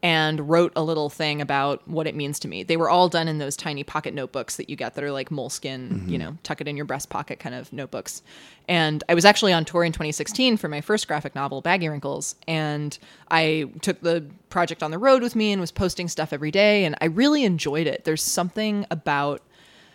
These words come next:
Speaker 1: having the flexibility to do something for three and a half months that's just small every day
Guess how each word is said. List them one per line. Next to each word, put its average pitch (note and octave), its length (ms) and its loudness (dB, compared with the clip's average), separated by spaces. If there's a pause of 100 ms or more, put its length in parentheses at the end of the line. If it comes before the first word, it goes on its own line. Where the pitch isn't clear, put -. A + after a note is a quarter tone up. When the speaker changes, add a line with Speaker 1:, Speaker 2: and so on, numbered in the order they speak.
Speaker 1:
having E3 680 0 (380)
the F#3 120 0
flexibility E3+ 680 2
to E3+ 140 -4 (280)
do F3 160 0
something F#3 420 0
for E3 200 -4
three D#3+ 280 -6
and D#3+ 80 -2
a E3 40 -2
half D#3 260 -2
months D3 500 -4 (120)
that's D#3 180 -6
just - 320 -4
small D3+ 600 0
every D#3 240 -2
day D3 420 -2